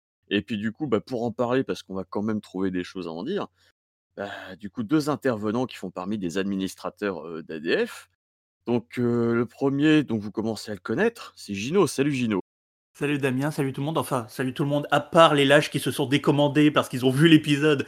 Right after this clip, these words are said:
Speaker 2: et qu'ils ont vu qu'il y avait rien à dire, vu qu'on va être honnête, la dernière fois que je suis venu, on avait fait un épisode qui avait duré une heure cinquante. Là, je sais même pas comment on va tenir quinze minutes, donc, euh, mais bon.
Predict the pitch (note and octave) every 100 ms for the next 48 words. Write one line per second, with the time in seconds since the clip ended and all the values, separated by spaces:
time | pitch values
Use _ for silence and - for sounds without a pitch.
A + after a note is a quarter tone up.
0 | - - B2+ C#3 C3+ B2+ D#3 C#3 A#2 B2
1 | B2+ C3 C#3+ A2+ G#2+ A2 G#2+ C3 D3 C3+
2 | B2+ D3 C#3+ D#3+ - D#3 D3 D#3 D3+ -
3 | - _ B2+ C#3 C#3 D#3 C#3 C#3 C#3 C#3+
4 | B2 A#2 A#2+ B2+ B2 - B2+ D#3 D#3 -
5 | _ _ _ B2 B2+ C#3+ C#3+ - C#3 C3
6 | D3+ D3 C3+ C3+ B2+ C3+ - C3 C3 C3
7 | A#2+ G#2+ B2+ B2+ C3 A#2 A2 A2 C#3 G#2+